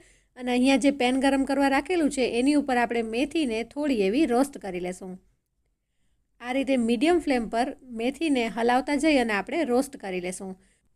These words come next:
આ રીતે મેથીનો કલર છે એ થોડો એવો ગોલ્ડન બ્રાઉન થાય ત્યારબાદ આપણે એને ઠંડી થવા દઈશું. અહીંયા આપણી મેથી છે એ ઠંડી થઈ ગઈ છે. હવે આ રીતે એને ખાંડની દસ્તામાં લઈ અને આપણે એને અધ કચરી વાટી લેવાની છે.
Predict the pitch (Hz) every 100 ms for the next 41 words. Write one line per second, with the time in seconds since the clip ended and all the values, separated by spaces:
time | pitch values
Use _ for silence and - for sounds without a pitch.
0 | _ 226 262 285 277 277 233 220 - 302
1 | 285 285 285 285 330 302 240 247 240 247
2 | 285 285 285 214 233 240 277 262 269 277
3 | 277 339 277 190 233 247 262 247 214 208
4 | 202 226 415 - 247 240 220 208 190 196
5 | 190 202 190 _ _ _ _ _ 262 294
6 | 269 277 269 233 247 302 311 359 285 -
7 | 196 262 262 294 262 202 208 196 269 392
8 | 254 247 247 226 254 277 - 233 233 233
9 | 240 233 262 240 247 254 240 262 359 220
10 | 233 240 226 240 240 311 226 247 302 -
11 | 208 226 381 262 214 220 202 190 190 196
12 | 190 202